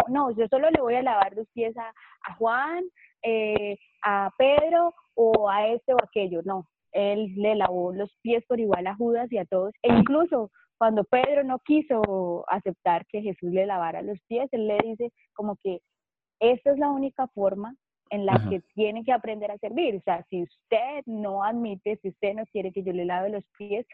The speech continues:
Speaker 1: o sea, usted no está, eh, de acuerdo con lo que yo predico, porque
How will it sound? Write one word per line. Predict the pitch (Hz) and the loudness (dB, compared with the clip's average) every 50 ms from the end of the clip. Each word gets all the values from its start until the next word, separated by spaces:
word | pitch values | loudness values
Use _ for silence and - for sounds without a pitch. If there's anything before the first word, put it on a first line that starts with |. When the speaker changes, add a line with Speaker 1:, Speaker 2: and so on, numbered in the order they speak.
| - _ - | -20 _ -10
Speaker 1:
o | 185 | -4
sea, | - 190 175 - - | -2 -2 -2 -2 -4
usted | 196 180 _ - 208 208 220 | -10 -10 _ -2 0 0 0
no | 214 208 208 214 220 233 | 0 -2 -4 -2 -4 -4
está, | 220 - - 202 190 190 190 - - - - - _ - | -6 -2 0 0 0 0 -2 -6 -16 -20 -20 -20 _ -4
eh, | - 208 202 190 190 180 180 | -2 0 2 2 2 0 2
de | 185 | 0
acuerdo | 190 190 - 233 226 226 220 240 | 0 2 2 2 2 2 0 -4
con | - 233 208 | -6 -6 -6
lo | 185 180 | -6 -6
que | - 175 165 | -6 -4 -4
yo | 180 175 | -4 -4
predico, | - 190 208 233 311 339 - - 202 185 | -2 -2 -2 0 0 -2 -2 -4 -8 -6
porque | - 185 180 - - 185 175 175 | -4 -4 -4 -2 -2 -2 -2 -4